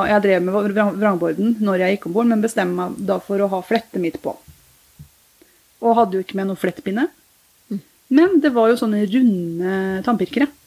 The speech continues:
Speaker 1: som vi fikk når vi spiste.
Speaker 2: Runde tannpirkere?
Speaker 1: Ja, sånne runde tannpirkere, sånne små tannpirkere.
Speaker 2: Ja, helt vanlige alminnelige
Speaker 1: Helt
Speaker 2: tannpirkere.
Speaker 1: en vanlig tretannpirker.
Speaker 2: Når du sier runde, så ser jeg for meg en sirkel.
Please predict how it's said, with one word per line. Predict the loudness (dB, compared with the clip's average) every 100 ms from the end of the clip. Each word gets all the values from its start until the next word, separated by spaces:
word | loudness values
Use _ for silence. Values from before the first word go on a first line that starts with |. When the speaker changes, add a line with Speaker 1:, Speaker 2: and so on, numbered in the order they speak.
| _ _ _ -8
Speaker 1:
som | -2
vi | -2
fikk | -2 -8 -6
når | -8
vi | -4
spiste. | -4 -4 -10 _ _ _ _ _ _ _ _ _ _ _
Speaker 2:
Runde | 2 2 2 -2
tannpirkere? | -4 -4 -4 -6 -4 -4 -4
Speaker 1:
Ja, | 0 0 -2 _ _
sånne | -4 0 2 4
runde | 4 2 0
tannpirkere, | -2 -4 -4 -4 -4 -2 -2 -4 -4 -6 -6 -6 -6
sånne | -6 -8
små | -10 -12
tannpirkere. | -6 -6 -6 -12 -18 _
Speaker 2:
Ja, | -6 -4 -2
helt | -4 -2
vanlige | -4 -4 -6 -6
alminnelige | -2 2 2
Speaker 1:
Helt | 2
Speaker 2:
tannpirkere. | 0 -2 -4 -12 -8 -2
Speaker 1:
en | 0 2
vanlig | 0 0 -4 -4
tretannpirker. | -4 -4 -4
Speaker 2:
Når | -2
du | 2
sier | 2 2 2
runde, | -2 -2
så | -4 -2
ser | -2
jeg | -2
for | -4
meg | -4
en |
sirkel. | -6 -8 -10